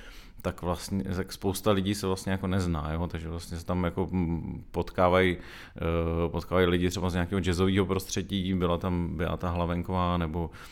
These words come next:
Igor Očepovský, další lidi, tak prostě tam, tam, tam prostě se potkávají třeba s nějakýma lidma, který, který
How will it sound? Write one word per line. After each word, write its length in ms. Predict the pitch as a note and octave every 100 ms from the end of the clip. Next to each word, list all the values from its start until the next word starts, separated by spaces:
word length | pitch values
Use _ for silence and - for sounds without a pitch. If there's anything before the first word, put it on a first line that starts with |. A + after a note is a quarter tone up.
| - -
Igor 300 | - E2 F#2
Očepovský, 600 | F#2 - F2+ F2+ - F#2+
další 320 | E2+ E2 -
lidi, 240 | F#2 F2+ G2
tak 160 | F#2
prostě 420 | - F#2+ - G#2+
tam, 380 | G2+ G2 G2 G2
tam, 380 | F#2+ F#2+ G2 F#2+
tam 240 | F#2 F#2+ F2+
prostě 260 | F#2+ -
se 100 | F#2+
potkávají 520 | G#2+ G#2 - G#2 G#2 G2+
třeba 340 | G#2 G2+ G2+
s 100 | G2
nějakýma 360 | G2 F#2+ G2 F#2+
lidma, 300 | F#2+ G2+ G2
který, 480 | - F#2+ G2 F#2+
který 480 | F#2+ G2 F#2+ F#2 F#2